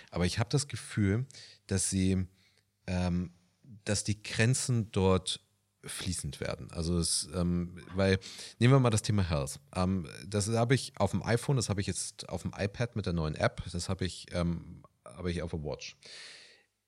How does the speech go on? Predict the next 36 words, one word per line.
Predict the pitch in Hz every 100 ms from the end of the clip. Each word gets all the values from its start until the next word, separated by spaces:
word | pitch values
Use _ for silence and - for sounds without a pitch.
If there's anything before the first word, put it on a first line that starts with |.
| _ _ -
Ich | - - - -
glaube, | 127 127 131
dass | 113 -
die | 113
Keynotes | - - 120 113 -
in | 101
Zukunft | - - 120 104
und | 104
auch | 87
der | -
Fokus | - 127 - -
in | 107
Apple | -
eher | 104 101
auf | 98 -
Funktionalitäten | 101 92 95 87 - 117 - 92
sein | 82 82 82 82 82
werden, | 87 90 87
weniger | 101 104 92 85
auf, | 90 85 -
auf | 95
O-S-Systemen | - - - 90 - 80 -
sein | - -
werden, | - 87
weil | 90
es, | 90 -
es, | - - -
es | 104 -
geht | 123
gar | 95
nicht. | 76 69
Sie | -
können | - 123
ja | 107
nicht | 98
mehr | 107 98